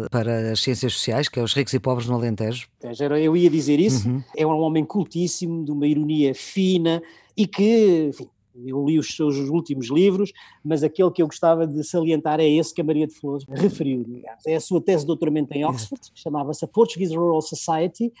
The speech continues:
Speaker 2: e depois foi traduzido em português, Os Ricos e os Pobres no Alentejo. É um livro central nas
Speaker 1: Ab-,
Speaker 2: ciências sociais.
Speaker 1: absolutamente, em Portugal, exatamente.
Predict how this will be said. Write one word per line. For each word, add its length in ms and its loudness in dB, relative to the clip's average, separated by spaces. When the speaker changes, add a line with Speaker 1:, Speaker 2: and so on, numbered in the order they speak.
Speaker 2:
e 60 -6
depois 240 -6
foi 140 -2
traduzido 340 -4
em 80 -2
português, 540 -4
Os 80 -6
Ricos 280 -6
e 60 -6
os 100 -8
Pobres 300 -4
no 80 -6
Alentejo. 540 -2
É 100 2
um 160 0
livro 300 0
central 880 2
nas 120 -4
Speaker 1:
Ab-, 80 -2
Speaker 2:
ciências 280 -6
sociais. 300 -6
Speaker 1:
absolutamente, 600 -2
em 40 -4
Portugal, 360 -10
exatamente. 640 -8